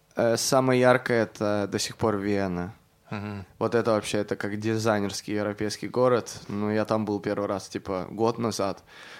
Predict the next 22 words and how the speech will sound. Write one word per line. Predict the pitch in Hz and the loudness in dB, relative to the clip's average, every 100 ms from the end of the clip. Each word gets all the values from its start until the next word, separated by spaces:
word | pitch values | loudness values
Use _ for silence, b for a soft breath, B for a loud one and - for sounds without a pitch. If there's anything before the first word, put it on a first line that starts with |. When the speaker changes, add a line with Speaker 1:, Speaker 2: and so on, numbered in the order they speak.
| B | B
Speaker 1:
Так | - 98 | -10 -8
что, | - 113 104 98 92 | -4 0 2 2 -2
м, | 78 52 - - 71 67 69 71 101 | -4 -8 -10 -8 -8 -6 -6 -8 -4
для | 104 | -4
меня | 98 98 92 | -2 -2 -4
это | 90 | -6
топ, | 98 101 95 - - | -4 -4 -4 -8 -4
топ-город | 101 - 98 98 92 | -4 -2 -4 -2 -4
европейский. | 98 98 95 101 101 - 92 - B B B B - | -2 -2 -2 -4 -4 -8 -10 -12 B B B B -8
Ну, | 113 120 123 123 120 | -2 2 4 2 2
то | 127 | 0
же | - | 4
самое, | 147 139 135 | 4 6 4
как | 117 | 0
бы, | 107 | -2
в | - | 0
Питер, | 127 143 - | 2 2 0
как | 104 - | -4 -4
я | 92 | -4
первый | 104 107 | -4 -2
раз | 104 101 | -4 -4
доехал, | - 98 113 - 113 104 | -4 -2 -2 -2 0 0